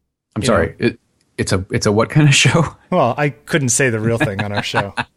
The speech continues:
Speaker 1: <laughs> A poop show.
Speaker 2: Um, you know what I mean? Like, it, you, you can't
Speaker 1: Welcome to
Speaker 2: guarantee it.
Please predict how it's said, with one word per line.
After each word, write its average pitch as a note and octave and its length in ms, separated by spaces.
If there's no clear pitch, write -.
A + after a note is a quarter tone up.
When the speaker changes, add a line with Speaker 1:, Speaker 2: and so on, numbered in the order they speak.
Speaker 1:
<laughs> - 600
A A3+ 120
poop G#3 380
show. F#2 480
Speaker 2:
Um, C#3+ 400
you F#3 80
know G#3+ 100
what G#3 80
I G3+ 60
mean? G#3+ 120
Like, F3 180
it, - 180
you, A3 160
you G3 140
can't - 140
Speaker 1:
Welcome B3+ 200
to G#3+ 60
Speaker 2:
guarantee G3 360
it. A3+ 80